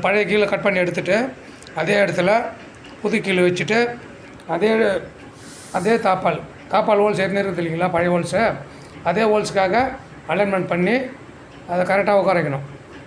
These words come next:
உட்கார வச்சு செட்டிங் போடுறோம். அவ்வளோதான் நண்பர்களே,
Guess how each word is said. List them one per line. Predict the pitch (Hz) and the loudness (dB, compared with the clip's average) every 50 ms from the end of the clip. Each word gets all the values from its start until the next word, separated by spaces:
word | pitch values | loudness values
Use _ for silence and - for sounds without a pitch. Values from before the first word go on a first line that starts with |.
| - - - | -12 -8 -4
உட்கார | 185 175 202 190 190 180 | 0 2 2 4 2 2
வச்சு | 180 - 226 240 220 208 196 180 - | 2 2 2 2 4 2 0 0 -2
செட்டிங் | 180 165 175 180 170 160 | -2 -2 -2 -2 0 0
போடுறோம். | 160 151 139 139 143 143 - - _ - - - - - - - - - - - - - - - | -2 -2 -2 -4 -6 -8 -12 -18 _ -20 -20 -18 -18 -18 -18 -18 -18 -18 -18 -18 -18 -14 -4 0
அவ்வளோதான் | 156 202 196 190 190 202 196 | 2 4 4 4 4 4 4
நண்பர்களே, | 196 190 185 185 180 180 180 170 | 4 2 2 4 4 4 4 4